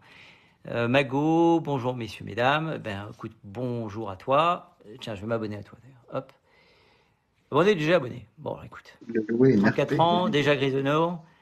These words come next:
Speaker 1: trois langues et quatrième. Bon, ben alors, vous voyez, euh, mesdames, hein, il y a un garçon de trente-quatre ans qui est déjà grisonnant, qui fait un mètre quatre-vingt-trois, quatre-vingt-un kilos, qui parle trois langues, il en apprend une quatrième. Voilà, donc, euh... Avis aux amateurs, euh, ou amatrices. Euh, Philippe,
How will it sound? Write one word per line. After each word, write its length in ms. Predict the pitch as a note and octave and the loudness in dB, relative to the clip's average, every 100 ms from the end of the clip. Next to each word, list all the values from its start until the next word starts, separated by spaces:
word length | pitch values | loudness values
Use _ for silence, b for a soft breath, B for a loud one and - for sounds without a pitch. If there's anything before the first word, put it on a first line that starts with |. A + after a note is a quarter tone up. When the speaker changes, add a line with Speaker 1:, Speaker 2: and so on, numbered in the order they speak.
| b b b - | b b b -4
Speaker 1:
trois 200 | - C#3+ | 2 4
langues 300 | C#3+ E3 E3 | 4 2 0
et 120 | C3 | -4
quatrième. 440 | B2+ C3+ - G#2+ F#2+ | -4 -6 -6 -10 -10
Bon, 140 | - B2+ | -6 0
ben 80 | C3 | 4
alors, 180 | B2+ | 4
vous 60 | B2+ | 4
voyez, 340 | C3 C#3+ D#3 | 2 0 0
euh, 100 | C#3 | -2
mesdames, 300 | A#2+ C3+ E3 | 0 2 2
hein, 180 | D#3 C3+ C3 | 0 -6 -8
il 60 | |
y 60 | B2 | -4
a 120 | A#2+ | -2
un 180 | A#2 A#2 | -2 -2
garçon 300 | C3+ B2+ D#3+ | -4 -4 -6
de 40 | |
trente-quatre 480 | - C#3+ C#3 C3+ - | -4 -6 -2 -4 0
ans 200 | D3+ E3+ | -2 -2
qui 180 | - C3 | -6 -8
est 80 | A#2+ | -4
déjà 220 | C#3+ E3+ | 0 2
grisonnant, 440 | D3 D3 C#3 D#3 | 2 0 2 0
qui 120 | F3 | 0
fait 60 | - | -4
un 60 | C3+ | -4
mètre 140 | C#3 | -2
quatre-vingt-trois, 560 | D3 - C3+ - D#3+ F3 | -4 0 -4 0 -2 -2
quatre-vingt-un 420 | D#3 - D3 C#3 | -6 -6 -4 -4
kilos, 340 | C3+ C#3 F3 F3 B B B B | -4 -4 -4 -6 B B B B
qui 100 | - | -6
parle 200 | D3 F3+ | 0 0
trois 180 | F3 D#3+ | 2 2
langues, 200 | E3+ F3+ | 2 0
il 100 | D3+ | -2
en 60 | D3 | 0
apprend 260 | C#3+ - | 0 0
une 100 | F3 | 0
quatrième. 360 | D#3+ D#3 G#2 G#2+ - | -2 -4 -8 -16 -12
Voilà, 220 | - - - | -12 -12 -18
donc, 220 | - - | -20 -20
euh... 60 | A#2+ A#2+ B B B - | -20 -20 B B B 0
Avis 240 | D3+ E3+ | 2 6
aux 140 | A3 F#3+ | 4 4
amateurs, 340 | F3 D3 A2+ A#2 - B B B - | 0 -4 -8 -8 -12 B B B 0
euh, 460 | D3+ D3 C#3 C3+ | 4 4 4 2
ou 160 | - F3 | 2 2
amatrices. 480 | E3 D#3 A#2 - - _ | 2 -2 -10 -20 -20 _
Euh, 180 | D#3 D3+ | -4 -4
Philippe, 640 | - - G3+ A#3 - - | -4 -8 -8 -8 -12 -6